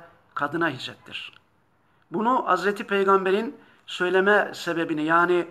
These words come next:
vurudunu da arz etmek istiyorum. Kur'an'da nüzul, sünnette ise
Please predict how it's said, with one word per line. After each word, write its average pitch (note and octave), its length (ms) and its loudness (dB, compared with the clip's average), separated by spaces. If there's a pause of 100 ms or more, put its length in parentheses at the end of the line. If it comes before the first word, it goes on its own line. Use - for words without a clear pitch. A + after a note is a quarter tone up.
(300)
vurudunu F3+ 520 0
da C#3+ 320 0
arz C#3+ 260 -4
etmek C3+ 320 -14
istiyorum. E3 520 -6 (380)
Kur'an'da F#3 720 2
nüzul, E3+ 520 -4 (760)
sünnette F3 540 -4
ise F#3+ 520 0